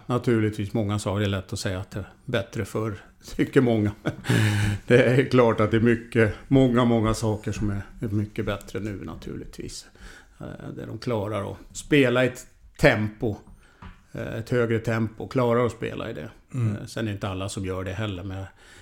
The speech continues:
Speaker 1: känns som kanske att det är flera spelare som klarar av att spela nu, för det... Klarar att åka skridskor och ligga bra i banan så klarar av, för det är mycket åkning fram och tillbaka. Du hinner hela tiden tillbaks till situationen, även fast du gör misstag, om jag så säger så.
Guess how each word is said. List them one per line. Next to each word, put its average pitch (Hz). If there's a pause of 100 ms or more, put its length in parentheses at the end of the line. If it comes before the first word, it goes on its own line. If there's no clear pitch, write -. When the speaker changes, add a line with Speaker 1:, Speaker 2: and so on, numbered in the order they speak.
Speaker 1:
känns 110
som 113
kanske 117
att 120
det 131
är 120
flera 127
spelare 127
som 123
klarar 123
av 117
att 120
spela 123
nu, 117
för 120
det... 110 (200)
Klarar 127
att 127
åka 123
skridskor 131
och 113
ligga 117
bra 110
i 107
banan 104
så 104 (380)
klarar 117
av, 95
för 107
det 113
är 104
mycket 120
åkning 104
fram 101
och 104
tillbaka. 104
Du 101
hinner 107
hela 98
tiden 107
tillbaks 104
till 98
situationen, 107
även 104
fast -
du -
gör -
misstag, -
om -
jag -
så -
säger -
så. -